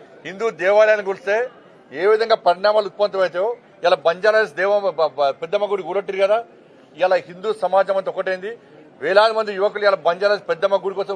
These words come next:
ఉద్యమం చేయడానికి సిద్ధంగా ఉన్నారు. ఇవాళ ప్రభుత్వం సమాధానం చెప్పాలి. ఎవరైతే గుడిని కూల్చారో ఫస్ట్ అధికారిని సస్పెండ్ చేయండి. ఫస్ట్ ఆ అధికారిని సస్పెండ్ చేస్తేనే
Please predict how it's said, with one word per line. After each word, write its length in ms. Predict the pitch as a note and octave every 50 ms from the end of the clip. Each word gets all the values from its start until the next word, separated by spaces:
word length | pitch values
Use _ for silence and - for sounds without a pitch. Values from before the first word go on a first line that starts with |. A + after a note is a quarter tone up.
| E3+ D#3
ఉద్యమం 260 | D3+ C#3+ G3 G3 G3 F#3
చేయడానికి 260 | F#3 F#3 F#3 F3+ - -
సిద్ధంగా 240 | D#3 D3+ F#3+ F#3+ F#3+
ఉన్నారు. 200 | F#3 F#3+ G3 A3+ A#3 - - - - - - - - - - -
ఇవాళ 180 | D3 F#3 F#3+ F#3+ -
ప్రభుత్వం 340 | E3+ F3+ G#3+ G#3 - A3 G#3 - -
సమాధానం 260 | F3 F#3+ G3+ G#3 G3+ G3+
చెప్పాలి. 280 | - G3 F#3+ G3+ A3+ B3 A#3+ - - _ - - - - G#2+ A#2 C3+ D3+
ఎవరైతే 400 | F3 G#3+ A#3 A#3+ A#3 - A#3 G#3+ E3 D3
గుడిని 260 | E3+ G#3 A3 B3+ A#3+ A3
కూల్చారో 280 | A#3 - - G#3+ A#3+ A3+ - G#3
ఫస్ట్ 220 | F#3+ F#3+ - A#3 A#3+ G#3
అధికారిని 300 | F#3+ G3 A3 A#3 A3 -
సస్పెండ్ 260 | G#3+ G3+ - A#3 A3+ A#3
చేయండి. 160 | A3+ F3+ D#3 E3
ఫస్ట్ 180 | - - - - - _ - - _ - - _ - _ _ _ - - - - - - - - - - - - - - - - _ _ _ _ - - - - C3+
ఆ 40 | F3 F#3+ F#3
అధికారిని 360 | F3+ G#3 - A#3+ A#3+ A#3 - -
సస్పెండ్ 400 | G#3 - - - - C4 C4 A3+ G3 G3+
చేస్తేనే 340 | G#3+ G#3+ A3 A3 A#3 C4